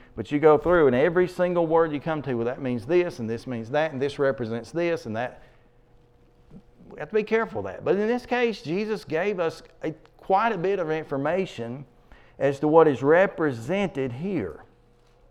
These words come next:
So the wayside soil, he says, is the soil that the seed lands on,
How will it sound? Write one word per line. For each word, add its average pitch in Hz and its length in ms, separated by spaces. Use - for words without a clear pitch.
So 127 260
the 135 120
wayside 147 760
soil, 123 420
he 285 320
says, 123 840
is 160 240
the 131 160
soil 202 840
that 139 180
the 147 100
seed 185 520
lands 175 560
on, 113 500